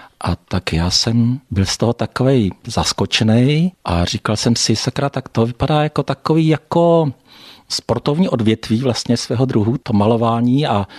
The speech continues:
teďka ona to řekla teda fakt, já už on je teda borec, jo, že každý den namaluje. A tak jsem si říkal: „To teda takovej Leonardo da Vinci,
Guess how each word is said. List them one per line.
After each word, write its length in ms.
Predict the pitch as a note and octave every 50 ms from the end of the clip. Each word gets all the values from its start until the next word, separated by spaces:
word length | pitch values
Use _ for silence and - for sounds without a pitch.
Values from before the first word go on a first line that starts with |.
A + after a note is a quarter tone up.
| - -
teďka 260 | - G2+ - - A2 G#2+
ona 100 | A2 A2
to 120 | - A2
řekla 220 | A2 B2 - A#2+
teda 220 | A2+ - - A2+ G#2+
fakt, 220 | - - G#2+ G2+
já 80 | A#2 G#2+
už 120 | G#2+ G2+
on 120 | A#2 A2+ A#2+
je 60 | A2+
teda 180 | - - A#2
borec, 440 | A2+ G2+ G#2 A2 G#2+ F2+ - - -
jo, 140 | F#2+ F2+ G2+
že 160 | G#2 G#2 G#2+ -
každý 240 | - G#2 G2 A2 A2
den 140 | A2+ A#2 A#2
namaluje. 380 | A2+ A2+ A2+ A2+ A#2 A#2 A#2 A2+ - - - - - -
A 80 | - -
tak 160 | - - -
jsem 100 | - C3
si 100 | - -
říkal: 220 | - - - A#2+ - -
„To 140 | - G2+ F#2+
teda 340 | - - G2 G#2+ G#2+ G#2+ G#2 - _
takovej 500 | - - F#2+ - - A2 G#2+ A2+ A2 G#2
Leonardo 440 | F#2+ F#2+ G2+ G#2 G#2+ A#2 A2+ A#2 A2+
da 140 | G#2+ A#2+ A2
Vinci, 600 | G#2 G#2 G2+ - - - A2 A2 A2+ A#2 A#2+